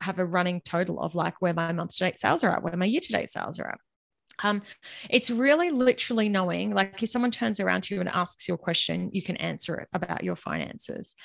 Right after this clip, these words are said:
Um, some other red flags that I see with creatives is not pricing appropriately, not having the confidence. You know,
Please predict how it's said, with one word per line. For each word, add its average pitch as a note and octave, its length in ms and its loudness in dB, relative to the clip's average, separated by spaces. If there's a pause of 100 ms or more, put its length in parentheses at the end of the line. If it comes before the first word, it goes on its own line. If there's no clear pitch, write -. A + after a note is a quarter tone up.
(640)
Um, A3 540 8 (220)
some A#3+ 240 4
other A#3 220 8
red A#3 240 4
flags G#3 380 2
that G#3 60 -2
I G3+ 40 0
see G3+ 140 -2
with G3 140 -2
creatives F#3+ 520 2
is E3+ 180 -4
not - 200 -4
pricing G#3 520 2
appropriately, F#3+ 1160 0
not G3+ 140 2
having F#3 180 0
the F3 80 -2
confidence. - 640 -2
You G3+ 60 2
know, F3+ 140 2